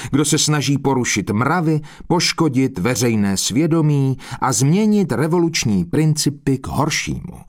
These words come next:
Nebylo těžké zařadit sem kohokoliv. Obžalovaní neměli obhájce a nebylo ani třeba vyslechnout svědky.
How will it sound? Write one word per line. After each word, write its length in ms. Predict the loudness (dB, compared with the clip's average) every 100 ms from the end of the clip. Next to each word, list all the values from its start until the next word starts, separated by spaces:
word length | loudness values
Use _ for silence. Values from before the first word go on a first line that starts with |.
| -20 -20 _ _ _ -2
Nebylo 300 | 0 2 2
těžké 600 | 0 -2 -4 -2 -2 -2
zařadit 560 | -2 -2 -2 -2 -4 -6
sem 260 | -6 -6
kohokoliv. 760 | -4 -4 -4 -6 -6 -6 -8 -10 -18 -20 -20 _ _ _ -4
Obžalovaní 920 | -2 0 0 2 2 0 0 0 2
neměli 500 | 2 2 2 0 0
obhájce 760 | 0 0 2 2 0 -2 -2 -4 -6 -20 _ _ _ -2
a 120 | 0
nebylo 460 | 2 2 2 0 2
ani 200 | 2 0
třeba 360 | 0 0 0
vyslechnout 600 | -2 -2 -4 -4 -6 -6 -8
svědky. 580 | -6 -8 -10 -12 -12